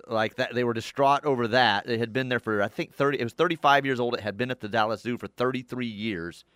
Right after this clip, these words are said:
Um, that buzzard has ended up dead. And in an investigation that they believe may be tied, a zoo in Louisiana, I can't remember where it was in Louisiana, same thing,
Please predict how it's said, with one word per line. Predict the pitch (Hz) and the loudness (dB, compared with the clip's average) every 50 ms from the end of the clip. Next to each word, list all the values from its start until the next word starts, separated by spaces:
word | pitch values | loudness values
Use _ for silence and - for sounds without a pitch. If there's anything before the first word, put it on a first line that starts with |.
| _ _ _ _ _ _ _ _ _ _ _ _ _ _ - | _ _ _ _ _ _ _ _ _ _ _ _ _ _ -2
Um, | 107 107 107 104 101 98 98 101 98 98 | 0 2 2 2 2 0 0 -4 -4 -2
that | 113 131 - 139 - | -2 -2 -2 -2 4
buzzard | - 143 160 160 139 135 123 120 | 6 8 8 8 6 2 2 0
has | 113 95 | 0 -4
ended | 113 107 104 101 | -4 -4 -2 -2
up | 107 101 90 | -2 -2 -2
dead. | 98 104 104 104 107 - | -2 0 0 0 -2 -2
And | 110 117 117 117 113 110 104 - _ _ _ _ _ _ _ _ _ _ - | -4 -4 -2 0 -2 -2 -4 -8 _ _ _ _ _ _ _ _ _ _ -6
in | 131 127 123 | -4 -2 0
an | 123 120 117 | 0 0 -2
investigation | 113 110 101 160 170 170 - 156 139 117 151 156 151 - - 139 | -2 0 4 4 4 4 2 -4 -2 0 2 2 2 0 -2 -2
that | 131 120 - | -2 -2 0
they | 131 117 | 0 0
believe | 101 104 113 117 139 160 165 175 151 | 0 0 -4 -2 -2 -4 -4 -4 -4
may | 127 131 143 156 | -4 -2 -2 -2
be | 143 139 127 | -2 -4 -6
tied, | - - - 156 143 135 131 120 113 113 110 110 110 _ _ | -6 -4 0 2 4 4 6 4 4 2 0 -2 -8 _ _
a | - 110 110 107 | -6 -6 -4 -4
zoo | 101 95 95 123 151 165 165 160 151 | -6 -6 -2 2 4 4 4 4 2
in | - 131 120 113 | 0 -2 -2 -2
Louisiana, | 110 107 123 147 147 120 120 117 117 127 127 117 104 104 - | -4 -4 -2 -2 -4 -4 -4 -2 -2 0 0 0 -2 -4 -6
I | - | -8
can't | - - 156 | -10 -10 -8
remember | 143 131 120 | -8 -6 -4
where | 113 120 110 | -4 -4 -2
it | 107 | -2
was | 110 113 101 101 | -2 -4 -4 -6
in | 104 104 | -8 -8
Louisiana, | 107 110 110 98 104 104 110 107 98 92 92 - _ _ _ _ _ _ _ _ _ _ | -6 -6 -8 -6 -6 -6 -6 -4 -4 -6 -8 -8 _ _ _ _ _ _ _ _ _ _
same | - - - 156 156 156 139 | -6 0 0 2 2 0 0
thing, | - 175 165 147 113 87 76 | 4 4 4 4 4 0 -4